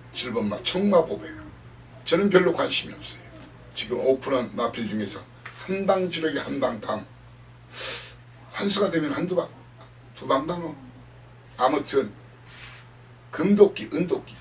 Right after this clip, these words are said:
산신령 경마, 적중과 환수 동시에 만족시켜드리겠습니다. 이경주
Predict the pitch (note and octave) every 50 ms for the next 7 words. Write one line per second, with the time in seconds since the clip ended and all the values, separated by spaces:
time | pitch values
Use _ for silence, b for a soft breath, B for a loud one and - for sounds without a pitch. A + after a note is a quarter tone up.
0 | - - - - - - E3+ F#3 G3+ G3+ - - G3+ F#3 E3+ D#3+ D#3 C3 - -
1 | B2+ B2+ B2+ - - - - - - - - - - - - - - - - -
2 | - - - - - A#2+ A2+ - - - A#2 A#2 G#2+ G#2 G2+ - B2+ A#2+ A2+ -
3 | - - - - - - - - - - - - - - - C#3 D3 E3 E3 E3
4 | - F#3 - - - G#2+ A#2+ A2+ A2 - - - - - - - - - - -
5 | - - - - - - - - - - - - - - - - - - - -
6 | - - - - - - - - - - - - - - - - - - - -
7 | - - - - - - - - D3 D#3 F3+ F3+ G3 G3 G3+ G3 G3+ -